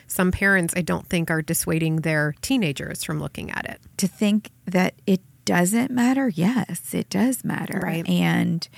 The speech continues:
Speaker 2: um, I think it sends, uh, kids down a path of not having healthy relationships and having expectations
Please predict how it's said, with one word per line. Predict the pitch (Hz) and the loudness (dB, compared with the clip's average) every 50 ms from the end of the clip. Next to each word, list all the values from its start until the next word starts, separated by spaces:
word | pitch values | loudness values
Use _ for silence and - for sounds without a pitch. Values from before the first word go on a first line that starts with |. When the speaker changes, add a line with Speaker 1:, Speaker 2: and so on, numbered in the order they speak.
| - - - - - - - _ - - | -20 -20 -20 -20 -20 -20 -20 _ -6 -2
Speaker 2:
um, | - 170 - - - - - - - - | 0 0 0 0 -2 -2 -4 -6 -4 -4
I | 175 | -4
think | 160 - 185 175 180 | -2 0 0 0 0
it | 170 - | -2 -2
sends, | - 185 170 165 170 175 175 165 - - - - - - - - - - _ _ _ _ | 0 0 2 2 2 0 0 -2 -4 -6 -10 -12 -16 -20 -20 -20 -20 -20 _ _ _ _
uh, | - 175 - - - 208 - - | -6 -4 -4 -4 -4 -6 -8 -4
kids | - 190 180 170 - - | 0 0 0 0 -2 -2
down | - 185 170 165 165 165 175 175 175 175 - - _ _ - | 0 2 2 2 2 2 2 0 -2 -2 -4 -8 _ _ -6
a | 180 | -6
path | - - 170 165 175 175 170 165 - - - | -4 -4 -2 -2 0 0 -2 -2 -4 -6 -4
of | - 165 160 160 156 151 147 156 - - - - - - - - _ _ _ _ _ _ - | -2 0 0 0 0 -2 -4 -8 -14 -20 -20 -20 -20 -20 -20 -20 _ _ _ _ _ _ -2
not | 175 175 180 165 - - - | 2 2 2 2 0 0 -2
having | 175 160 160 165 160 | -2 -2 -2 -2 -2
healthy | 156 156 165 160 - 170 | -2 -2 -2 -2 -4 -4
relationships | 165 165 170 175 165 147 - 175 160 - - 139 - - - - | -4 -2 -2 -2 -2 -4 -4 -4 -6 -6 -6 -8 -8 -10 -8 -6
and | 175 160 | -2 -2
having | 160 160 165 165 - - | -2 -2 -2 -4 -4 -4
expectations | - 180 - - - - 165 - - - 170 175 156 - 170 160 156 156 147 - - | -4 -6 -6 -6 -8 -8 -10 -10 -8 -6 -6 -4 -4 -4 -4 -4 -4 -4 -6 -8 -10